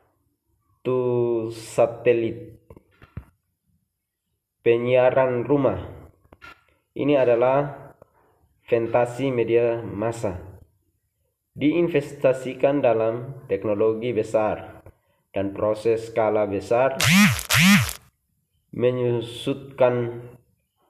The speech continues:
dunia secara otomatis. Diyakini memicau yang pada umumnya di luar kendali rata-rata penjual sayur.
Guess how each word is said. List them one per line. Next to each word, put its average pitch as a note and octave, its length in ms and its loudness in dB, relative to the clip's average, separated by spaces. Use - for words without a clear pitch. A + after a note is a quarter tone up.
dunia A#2+ 460 0
secara G#2 580 0
otomatis. G2 920 -6
Diyakini E3 760 2
memicau C#3+ 880 2
yang A#2+ 320 0
pada C3+ 320 4
umumnya C3 800 0
di A2+ 240 -4
luar B2+ 720 2
kendali B2 560 0
rata-rata A#2 640 2
penjual G#2 480 -2
sayur. B2 480 2